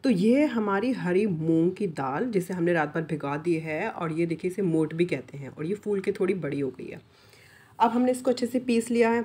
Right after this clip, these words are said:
पीस के हम अपने पसंद के मसाले डाल देंगे, जैसे नमक, हरा धनिया, और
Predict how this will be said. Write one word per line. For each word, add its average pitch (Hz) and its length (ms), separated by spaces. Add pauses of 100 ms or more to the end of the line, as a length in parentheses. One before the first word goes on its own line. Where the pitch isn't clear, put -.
(220)
पीस 202 200
के 220 80
हम 214 60
अपने 190 220
पसंद 180 240
के 175 80
मसाले 160 360
डाल 151 200
देंगे, 151 200
जैसे 147 260
नमक, 139 680
हरा 147 240
धनिया, 143 720 (600)
और 147 320